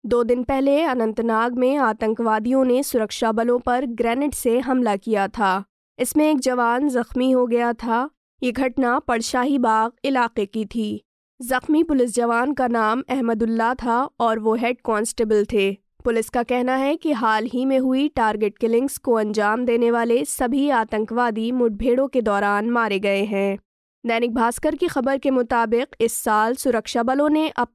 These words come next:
तक निन्यानबे आतंकवादियों को मार गिराया है।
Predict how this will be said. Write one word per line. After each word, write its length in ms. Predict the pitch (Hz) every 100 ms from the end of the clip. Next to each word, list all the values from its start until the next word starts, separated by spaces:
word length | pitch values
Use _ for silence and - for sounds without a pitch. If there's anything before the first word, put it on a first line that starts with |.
| -
तक 160 | 269 269 -
निन्यानबे 640 | 254 254 254 285 285 302
आतंकवादियों 800 | 294 220 220 214 226 214 220 254
को 220 | 247 226 254
मार 320 | 240 196 202
गिराया 420 | 220 220 226 233
है। 300 | 240 240